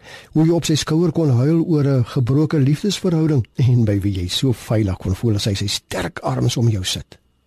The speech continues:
Nou ja, hoor 'n bietjie hier. So en nog baie meer wil die Here God vir jou wees. Hy wil jou Vader wees wat jou geestelike knieë wat jy op die sondepad stukkend geval het, weer gesond maak.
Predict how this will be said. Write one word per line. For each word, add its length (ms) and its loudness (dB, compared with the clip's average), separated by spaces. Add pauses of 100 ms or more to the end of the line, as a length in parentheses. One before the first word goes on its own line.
(300)
Nou 120 2
ja, 200 2 (160)
hoor 200 2
'n 60 2
bietjie 220 0
hier. 220 -6 (320)
So 520 0 (160)
en 160 0
nog 220 2
baie 340 2
meer 320 4
wil 140 2
die 160 0
Here 280 0
God 260 -4
vir 200 -6
jou 280 -4
wees. 380 -8 (540)
Hy 160 0
wil 100 2
jou 140 2
Vader 440 0
wees 240 0
wat 160 -2
jou 120 0
geestelike 560 -2
knieë 400 2
wat 180 -4
jy 100 2
op 140 -4
die 100 -2
sondepad 560 -2
stukkend 460 -2
geval 300 -2
het, 120 -14 (120)
weer 200 0
gesond 480 -4
maak. 280 -14